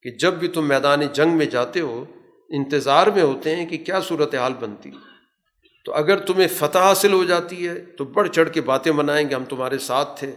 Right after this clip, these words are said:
ہمارے تعاون کے نتیجے میں تمہیں کامیابی حاصل ہوئی،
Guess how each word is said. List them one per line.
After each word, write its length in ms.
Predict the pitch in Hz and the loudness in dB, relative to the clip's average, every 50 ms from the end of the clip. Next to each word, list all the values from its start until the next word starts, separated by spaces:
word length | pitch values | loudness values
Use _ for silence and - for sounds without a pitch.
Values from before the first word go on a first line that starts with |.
| - - _ _ _ _ _ _ _ _ _ _ _ _ _ _ _ _ _ _ - | -16 -20 _ _ _ _ _ _ _ _ _ _ _ _ _ _ _ _ _ _ -12
ہمارے 280 | 113 117 123 131 143 156 | -6 -4 -2 0 0 0
تعاون 460 | 139 - - 127 131 143 151 160 165 | -2 -2 0 0 2 2 2 2 0
کے 120 | 160 165 160 | 0 0 0
نتیجے 380 | 151 147 147 151 151 143 151 | 0 0 -2 -2 -4 -2 -2
میں 80 | 151 147 | -2 -2
تمہیں 240 | 147 156 147 147 143 | -2 -2 -4 -4 -4
کامیابی 580 | 147 143 139 135 135 135 135 135 135 143 139 | -4 -4 -4 -2 -2 -2 -4 -4 -2 -4 -4
حاصل 300 | 127 127 127 - 139 123 | -4 -4 -6 -8 -12 -10
ہوئی، 300 | 127 127 127 123 123 - | -10 -12 -12 -12 -14 -18